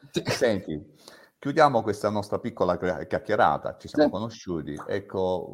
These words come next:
Speaker 2: un, un suggerimento per chi ci guarda, eh, di, eh, ecco, diciamo, un suggerimento letterario è un suggerimento di ascolto.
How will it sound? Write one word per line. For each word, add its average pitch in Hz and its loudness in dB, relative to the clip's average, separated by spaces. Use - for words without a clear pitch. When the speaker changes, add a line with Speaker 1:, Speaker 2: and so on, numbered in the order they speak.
Speaker 2:
un, 92 -12
un 113 -8
suggerimento 139 -2
per 82 -4
chi - -14
ci 80 -10
guarda, 87 2
eh, - -12
di, 107 -6
eh, - -8
ecco, 117 0
diciamo, 95 -2
un 127 -4
suggerimento 139 -2
letterario 104 4
è - 2
un 110 -4
suggerimento 98 -2
di 87 0
ascolto. 80 0